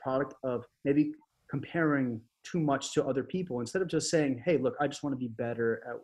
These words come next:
what I really care about," instead of just focusing a little bit more? Or do you think there needs to be a healthy balance of kind of being aware of what the mark is that's good enough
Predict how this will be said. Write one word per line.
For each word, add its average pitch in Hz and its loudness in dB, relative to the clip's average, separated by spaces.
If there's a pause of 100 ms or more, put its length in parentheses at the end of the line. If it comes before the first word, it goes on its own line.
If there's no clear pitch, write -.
(120)
what 120 -4
I 113 0
really 117 0
care 170 0
about," 92 -6 (440)
instead 151 2
of 156 -4
just 139 -4
focusing 160 2
a 139 0
little 135 0
bit 135 -4
more? 160 0
Or 151 4
do 147 2
you 151 4
think 160 2
there 143 4
needs 151 4
to 147 -10
be 151 2
a 127 4
healthy 139 -2
balance 127 2
of 117 -2 (380)
kind 190 4
of 151 4
being 180 8
aware 139 6
of 117 2
what 123 2
the 123 -6
mark 123 2 (160)
is 147 4 (600)
that's - 0 (260)
good 156 8
enough 196 6